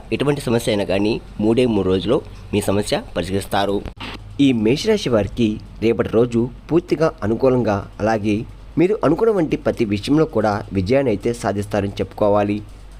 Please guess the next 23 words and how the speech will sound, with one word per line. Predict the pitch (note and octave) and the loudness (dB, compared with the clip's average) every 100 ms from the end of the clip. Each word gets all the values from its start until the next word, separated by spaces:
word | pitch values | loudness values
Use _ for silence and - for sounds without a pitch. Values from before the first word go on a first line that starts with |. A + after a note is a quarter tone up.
| D#3+ | 0
అయితే | G#3+ A3+ | 2 2
మరి | F#3+ F#3 F#3+ B3 - | 2 2 0 -2 0
మీ | C#3 E3 | 4 4
యొక్క | E3 A2 G2 | 2 -2 2
జీవితంలో | C#3 D#3 C#3+ C3 A#2+ - - A2+ | 0 2 2 4 2 0 -4 0
రేపటి | A#2+ F2+ G#2 | 2 2 4
రోజు | C#3 C3+ B2 - - - - | 4 4 -2 -6 -20 -10 0
ఎలాంటి | E3 A3 G#3 C#3 | 2 2 2 2
మార్పులు | B2+ C3 B2 F3+ - - | 2 2 2 2 -6 2
చోటు | B2+ A#2 | 2 4
చేసుకోబోతున్నాయి, | G#2 - G2 G2+ A2 A#2 G3 - - - - | -2 0 0 0 2 2 2 -2 -20 -18 0
ఏ | C3 G#3+ | 2 4
వ్యక్తి | A#3 A#3+ F3 F3 - | 2 2 0 0 0
ఎటువంటి | A#2+ D#3 - B2+ | 0 2 2 2
విషయాల్లో | A2 - B2 B2 A2+ - - A2+ | 0 2 4 6 4 2 0 0
మీకు | A2+ G#2+ | 4 2
మంచి | C3 C#3 B2+ - A2 | 4 2 0 2 0
అవగాహన | C#3 C#3 C3+ A2+ - | 2 2 2 0 0
కల్పించబోతున్నాడు, | G2 F#2+ F#2+ F#2+ G2+ G#2+ G#2+ G#2+ G#2+ - - - - C3+ | -2 0 -2 -2 0 2 2 0 -4 -16 -20 -16 -4 0
అలాగే | D#3+ C3+ C#3+ - - | 2 2 0 0 -2
ఆ | A#2 B2 | 0 0
వ్యక్తి | - D3+ C#3+ - - - - | 0 2 2 0 -16 -12 2
మీ | C#3+ | 4